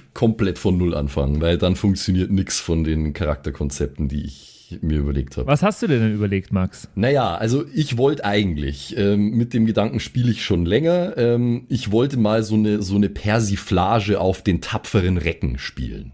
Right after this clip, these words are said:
Speaker 1: Also so einen richtigen, so einen, so einen übertriebenen, so einen übertrieben edlen Krieger einfach, der auch die ganze Zeit super geschwollen spricht und so. Also,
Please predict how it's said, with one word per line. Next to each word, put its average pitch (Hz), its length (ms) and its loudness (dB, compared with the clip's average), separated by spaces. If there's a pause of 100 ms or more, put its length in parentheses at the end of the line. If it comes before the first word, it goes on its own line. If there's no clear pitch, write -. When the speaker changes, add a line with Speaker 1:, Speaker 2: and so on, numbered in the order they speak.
(140)
Speaker 1:
Also 92 260 2
so 95 100 0
einen 107 100 4
richtigen, 123 600 0 (420)
so 101 240 0
einen, 101 180 2
so 98 160 -2
einen 110 80 4
übertriebenen, 131 1120 0
so 107 140 0
einen 110 200 2
übertrieben 120 840 0
edlen 104 480 2
Krieger 95 600 0
einfach, 65 420 -4
der 92 140 2
auch 98 100 -4
die - 100 -8
ganze 107 240 2
Zeit 98 160 2
super 120 220 2
geschwollen 98 580 0
spricht 131 580 -2
und 110 160 2
so. 107 180 2
Also, 95 200 2